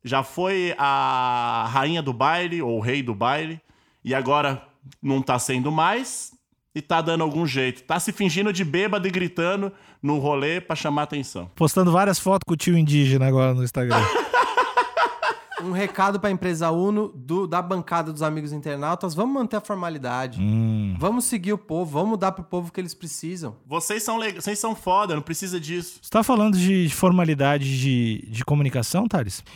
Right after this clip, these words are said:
Speaker 3: Eu tô falando de ser, de ser consistente e honrar o que o público já, já tem como regra.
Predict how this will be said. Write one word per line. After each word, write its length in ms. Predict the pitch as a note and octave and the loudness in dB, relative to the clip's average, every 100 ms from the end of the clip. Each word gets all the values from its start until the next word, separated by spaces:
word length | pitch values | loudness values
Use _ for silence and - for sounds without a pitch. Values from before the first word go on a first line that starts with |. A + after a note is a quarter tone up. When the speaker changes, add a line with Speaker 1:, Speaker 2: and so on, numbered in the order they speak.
| B2 | -4
Speaker 3:
Eu 120 | C3+ | -2
tô 120 | F3+ | 0
falando 380 | E3+ A3 G#3+ A3 | 0 0 2 0
de 140 | G#3+ | -2
ser, 420 | G#3 - G3 G3 | -2 0 0 -2
de 160 | C#3 D3+ | -4 -4
ser 640 | D3+ - E3 E3 D#3+ D3+ | -2 -2 -2 0 -2 -2
consistente 1040 | - G3+ B3 B3 F#3+ - F3 B3+ C4+ - C3+ | -2 -2 0 -2 -4 0 0 2 0 -2 0
e 160 | D#3+ G#3 | 2 2
honrar 720 | C#4+ F3+ C#3+ E3 C4 D#3 - | 2 0 2 4 2 0 -2
o 100 | E3+ | -4
que 140 | - A#3+ | 0 -2
o 20 | |
público 460 | - G#3+ B3 C4 | 0 0 0 0
já, 680 | A#3 B3+ C4 B3+ A3+ F3 D3 | 0 0 0 0 0 0 0
já 160 | C3+ G#3+ | 0 0
tem 200 | A3+ D#4+ | 0 -2
como 180 | F4+ D#4+ | 2 2
regra. 500 | G#3+ B3 G#3+ A2 | 2 2 -2 -4